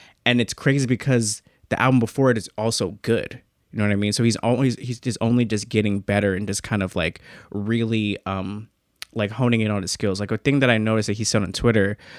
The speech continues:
was that, like, and I, I noticed him saying this kind of a lot lately. He, he raps more with intent, and he doesn't try to, like, kinda just rap about whatever. He, like, means what he says.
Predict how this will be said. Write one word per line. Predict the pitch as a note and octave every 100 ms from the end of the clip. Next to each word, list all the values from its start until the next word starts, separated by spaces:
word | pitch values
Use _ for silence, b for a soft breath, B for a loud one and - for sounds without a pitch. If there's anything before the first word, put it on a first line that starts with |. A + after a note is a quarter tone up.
| B
was | A2 G2+
that, | - G2+ G2
like, | G2+ F#2 -
and | A2+
I, | A#2 -
I | A2+
noticed | C3+ D#3+
him | - B2+
saying | B2 A#2
this | A2
kind | - A#2+
of |
a | G#2
lot | G2+ G#2 F2
lately. | G2+ G2 A2+ C3 C#3 B B
He, | - B2 A2
he | - A#2
raps | A2 A#2 - - -
more | A2+ A2 A#2
with | A2+ -
intent, | G2 G2 - G#2+ B2+ - _
and | -
he | G2+
doesn't | G#2+ A2+ A#2
try | - - A2
to, | G#2+ - G#2
like, | G2 F2 C2+ - b b -
kinda | C#3+ A#2+
just | A2+ G#2+
rap | G#2+ G#2+
about | G2+ G#2+ F#2
whatever. | G2 G2 G#2 A2
He, | A2
like, | A2+ G2+
means | G2+ G#2 G#2+ A2
what | G#2+
he | F#2+
says. | - F#2 G2 B2+ C#3